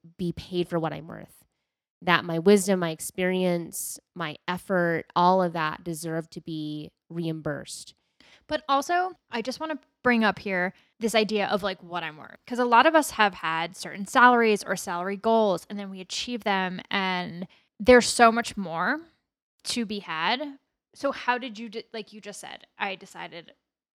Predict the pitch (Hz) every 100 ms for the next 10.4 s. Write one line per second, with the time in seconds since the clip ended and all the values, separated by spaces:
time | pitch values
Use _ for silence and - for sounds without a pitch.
0 | _ 196 180 185 175 - 175 - - -
1 | - - - - - 214 196 202 185 -
2 | 143 - - - - - - - - _
3 | _ 202 190 180 160 160 _ _ _ _
4 | _ _ _ - 240 277 - _ - 226
5 | 240 285 294 294 - - 196 - 240 -
6 | 226 220 220 202 - - 190 190 - 180
7 | 170 196 202 214 - _ _ _ - 185
8 | 175 175 170 170 - _ - - - 175
9 | 175 180 - 175 160 160 160 160 160 170
10 | - 170 165